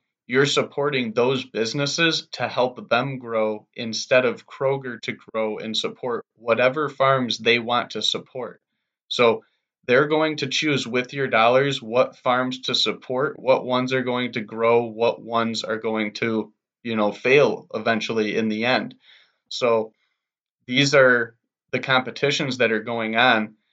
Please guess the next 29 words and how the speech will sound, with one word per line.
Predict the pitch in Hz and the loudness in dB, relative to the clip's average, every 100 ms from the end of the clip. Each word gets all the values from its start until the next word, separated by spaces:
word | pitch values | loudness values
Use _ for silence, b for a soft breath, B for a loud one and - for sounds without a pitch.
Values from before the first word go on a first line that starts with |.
| _ | _
And | - 123 | -8 -4
when | 120 113 | -4 -4
people | 143 135 127 | -6 -2 -2
just | 113 117 - | -2 -2 0
say, | 131 117 110 | 4 4 4
"Oh, | - 127 127 | 6 6 6
well, | 117 117 | 6 4
the | 113 | 4
corporations | 110 127 113 120 120 120 113 | -2 -4 -4 -2 0 0 -2
have | 127 117 | 0 2
all | 117 113 | 2 2
of | 110 | 0
the | 113 | -4
power, | - 139 160 123 120 - b b | 2 4 4 2 -4 -10 b b
so | - 120 110 110 - | 2 6 6 4 -4
there's | - 117 | -8 -2
nothing | 127 117 123 | 2 0 0
you | 120 117 | -4 -4
can | - | -6
do. | 110 123 127 | -2 2 2
I'm | 110 | 2
just | 110 - | -2 -2
gonna | 113 | -2
shop | 107 - 113 117 | 0 2 2 2
at | 107 | -2
Walmart, | 107 110 113 117 113 - | -2 -4 -2 -2 -4 -6
Kroger, | 120 113 113 120 110 | -2 -2 0 -6 -4
and | 101 | -2
Amazon," | 139 139 104 107 107 127 | 0 0 0 0 0 -4